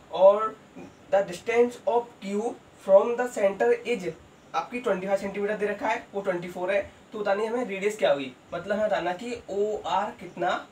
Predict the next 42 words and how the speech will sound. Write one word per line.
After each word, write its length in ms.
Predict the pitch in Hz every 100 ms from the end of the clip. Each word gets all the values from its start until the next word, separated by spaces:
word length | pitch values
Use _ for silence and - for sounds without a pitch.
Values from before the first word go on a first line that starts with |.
| -
होगा। 300 | 147 123 110 - - - -
तो 80 |
देखिए 240 | 208 226 247
बहुत 280 | 196 202 -
सिंपल 240 | 196 202
क्वेश्चन 320 | 202 202 208
है, 120 | 214 - - - -
आप 120 | 190
देखे 240 | 180 202
होंगे 340 | 208 202 226 226 - -
जब 200 | 160 185
भी 80 | 180
इस, 360 | 240 226 - -
अ, 340 | 165 156 143 143 -
सेंटर 360 | 190 185 202 208
से 260 | 202 233 208 - - -
टेंजेंट 360 | 180 185 208 208
पर 200 | 226 180 - - 190
एक, 220 | 202 220
अ, 140 | 196 - - - 156 156 151
लाइन 240 | 175 202
ड्रॉ 160 | 190 202
की 100 | 196
जाती 260 | 180 165
है 60 | 190
जो 80 | 185
कि 120 | 208
रेडियस 380 | 180 185 190 185
है, 160 | - - - 180
वो 80 |
वैसे 180 | 180 208
नाइंटी 240 | 196 175 175
डिग्री 220 | 185 196
होती 280 | 190 185 208
है, 100 | 240 - - -
ठीक 160 | 151 135
है। 120 | 120 - -
तो 60 | -
आपको 200 | - 214
निकलेगा 420 | 214 190 185 220 - - -
in 140 | 196 220 233 - -
triangle 520 | 190 180 185 196 220